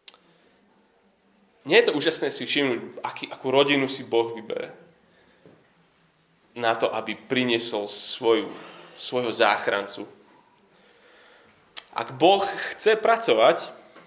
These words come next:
žiadne ľudské neschopnosti nie sú pre neho prekážkou. A robí to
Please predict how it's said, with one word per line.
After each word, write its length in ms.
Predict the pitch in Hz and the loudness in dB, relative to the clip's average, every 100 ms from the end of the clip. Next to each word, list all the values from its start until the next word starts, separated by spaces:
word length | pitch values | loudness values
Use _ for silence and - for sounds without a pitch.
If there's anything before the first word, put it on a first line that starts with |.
| _ _ _ _ - - | _ _ _ _ -20 -16
žiadne 600 | 131 123 139 156 160 135 | -6 -2 2 4 4 2
ľudské 240 | 127 - 120 | 0 0 2
neschopnosti 960 | 127 127 120 - 107 110 - 120 143 - - _ _ - | 2 2 -2 -2 -6 -6 -8 -8 -8 -10 -20 _ _ -8
nie 160 | 120 127 | 0 0
sú 240 | 131 123 | 0 -2
pre 160 | 113 107 | -2 0
neho 400 | 113 110 104 120 - - | 0 0 -2 -6 -12 -8
prekážkou. 640 | 101 - 101 - - - - _ _ _ _ _ - - _ _ _ _ _ _ - | -8 -6 -8 -8 -10 -12 -14 _ _ _ _ _ -20 -20 _ _ _ _ _ _ -2
A 360 | 113 110 107 123 | 2 2 2 2
robí 280 | 139 160 156 | 2 2 2
to 280 | 139 120 | 2 2